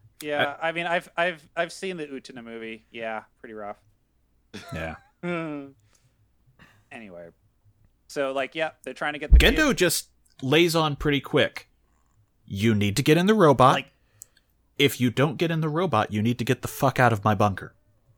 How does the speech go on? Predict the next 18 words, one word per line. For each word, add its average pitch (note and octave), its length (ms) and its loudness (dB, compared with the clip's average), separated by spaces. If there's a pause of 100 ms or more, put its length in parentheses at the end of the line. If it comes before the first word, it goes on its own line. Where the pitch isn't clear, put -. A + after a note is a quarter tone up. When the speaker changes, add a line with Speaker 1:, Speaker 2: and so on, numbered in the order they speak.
(1200)
Speaker 1:
And C3 160 -6
then C3 120 -10
the B2+ 80 -14
kid's B2 240 -12
like, A#2 260 -8
"I F3 80 -2
can't G#3+ 280 -10
do A3 180 -6
it. F#3+ 260 -8 (220)
No." G3 200 -6
Speaker 3:
Yeah. D3+ 220 -4 (1300)
Speaker 2:
Yeah, A2+ 160 0
Speaker 1:
No. - 60 -4
Speaker 2:
Misato D#3+ 580 2
is C#3+ 180 0
urging C3 360 -2
him A#2+ 180 0
on. G#2+ 500 0